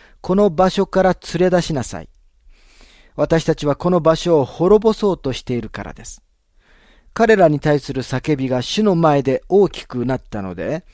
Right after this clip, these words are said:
主はこの町を滅ぼすために私たちを使わされたのです。そこでロトは出て行き、娘たちをめとった婿たちに告げて言っ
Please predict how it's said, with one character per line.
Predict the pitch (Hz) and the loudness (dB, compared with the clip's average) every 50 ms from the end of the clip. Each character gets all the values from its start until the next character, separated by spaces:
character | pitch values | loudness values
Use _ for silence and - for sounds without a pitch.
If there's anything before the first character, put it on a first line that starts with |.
| _ _ _ - - - - - | _ _ _ -20 -20 -20 -20 -16
主 | - - - 214 | -10 -6 0 2
は | 185 156 | 4 4
こ | 143 - - 165 | 4 2 0 0
の | 170 170 | 0 2
町 | 170 175 170 - - - 156 | 2 2 0 0 0 -2 0
を | 135 127 | 0 0
滅 | - - - 170 180 196 196 | -2 -4 -2 0 0 2 2
ぼ | 196 202 | 0 -2
す | - - | -2 -2
た | - 147 135 | -2 -2 -2
め | 120 104 | -2 -4
に | 95 87 92 _ _ - - _ _ | -6 -10 -14 _ _ -20 -20 _ _
私 | - 131 139 - 156 151 147 - | -4 -4 0 2 2 0 0 0
た | - 139 | -4 -6
ち | 131 - - 175 | -4 -4 -2 -2
を | 170 151 | -2 -4
使 | - - - - 175 165 | -4 -10 -8 -4 -2 0
わ | 170 170 | 0 0
さ | - - 165 | -2 -2 -4
れ | 147 131 | -4 -4
た | - 95 | -6 -10
の | 82 69 | -12 -12
で | - - - | -14 -18 -20
す。 | - - - _ _ _ _ _ _ _ _ _ _ _ _ _ _ _ _ _ - - _ _ - - - - - - - - - - _ _ - - | -20 -20 -20 _ _ _ _ _ _ _ _ _ _ _ _ _ _ _ _ _ -20 -20 _ _ -20 -20 -20 -20 -20 -20 -20 -20 -20 -20 _ _ -20 -14
そ | - - 185 | -6 -4 0
こ | 180 220 220 | 2 4 6
で | 220 220 | 6 6
ロ | 208 254 254 | 6 4 4
ト | - 208 170 | 4 4 4
は | 151 143 | 6 6
出 | 160 160 - | 4 2 2
て | 151 | 2
行 | 131 120 107 | 0 0 -2
き、 | - 120 123 | -4 -4 -2
娘 | 123 139 151 - - 202 226 226 214 | 0 0 0 -2 0 0 0 2 2
た | - 214 196 | 2 2 0
ち | - - 160 | 2 2 2
を | 139 | 2
め | 139 139 143 135 | 4 2 2 2
と | - 156 | 0 0
っ | 147 | -2
た | - _ - 143 135 | -2 _ -2 0 0
婿 | 139 160 196 208 - 233 214 | 2 2 0 2 2 0 0
た | - 160 139 | 2 0 -2
ち | - - 143 | -2 -2 -4
に | 143 131 | -4 -4
告 | - - - - 151 156 | -6 -8 -10 -4 0 0
げ | 147 | 0
て | - - 165 | 0 0 -2
言 | 147 | -2
っ | 117 | -2